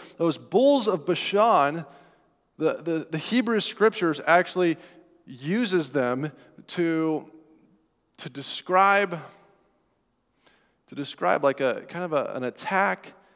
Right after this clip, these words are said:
a, a persecution, a, a ganging up on.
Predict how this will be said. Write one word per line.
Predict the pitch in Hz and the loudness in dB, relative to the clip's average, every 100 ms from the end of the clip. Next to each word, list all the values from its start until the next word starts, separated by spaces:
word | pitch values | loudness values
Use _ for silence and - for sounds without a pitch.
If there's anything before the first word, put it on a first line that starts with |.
| _ _ _ _ | _ _ _ _
a, | - - 120 113 143 | -14 -10 -8 -8 -10
a | |
persecution, | - - 175 - - - 175 170 - 156 156 139 _ _ _ _ _ _ _ _ - - | -10 -6 -6 -6 -14 -12 -12 -10 -10 -12 -14 -18 _ _ _ _ _ _ _ _ -20 -14
a, | 123 - | -10 -8
a | 127 | -8
ganging | 123 160 170 160 143 | -4 -2 -2 -4 -4
up | 135 147 - | -2 -2 -4
on. | 101 - | -8 -10